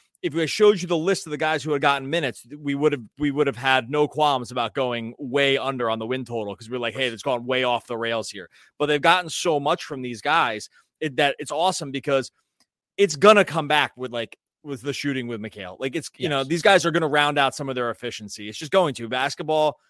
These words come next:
Speaker 1: almost, unless there's, like, major injuries, kind of everyone regresses to their mean at some point. They just, you just need enough time on the court, right?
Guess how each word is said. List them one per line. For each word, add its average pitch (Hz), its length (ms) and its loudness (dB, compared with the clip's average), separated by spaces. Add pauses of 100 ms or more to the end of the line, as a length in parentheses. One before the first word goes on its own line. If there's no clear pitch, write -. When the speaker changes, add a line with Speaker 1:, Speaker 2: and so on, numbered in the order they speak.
(520)
Speaker 1:
almost, 165 560 0 (500)
unless 156 320 2
there's, 175 140 0
like, 143 140 -2
major 147 420 -2
injuries, 113 640 -8 (580)
kind 196 360 0
of 170 80 4
everyone 143 480 0
regresses 123 560 -4
to 135 100 -8
their 120 140 -4
mean 113 320 -8
at 110 160 -10
some 120 240 -6
point. 110 300 -8
They 120 80 -8
just, 120 180 -10
you 160 100 -8
just 147 160 -6
need 160 140 0
enough 135 180 -2
time 123 240 -4
on 107 80 -8
the 101 80 -10
court, - 380 -16
right? 113 240 -6